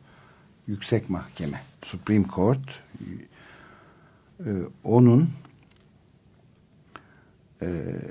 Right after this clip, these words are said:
en, e, Reagan tarafından, e, tayin edilmiş, e, en eski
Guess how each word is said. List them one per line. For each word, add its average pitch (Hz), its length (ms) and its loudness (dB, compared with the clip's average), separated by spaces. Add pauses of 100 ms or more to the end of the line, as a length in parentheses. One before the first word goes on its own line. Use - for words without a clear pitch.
(240)
en, 127 200 10
e, 95 520 0
Reagan 104 400 4
tarafından, 90 720 -2 (280)
e, 92 100 -10 (480)
tayin 98 400 -2
edilmiş, 107 760 -4 (920)
e, - 40 -16 (640)
en 120 140 0
eski 90 540 -6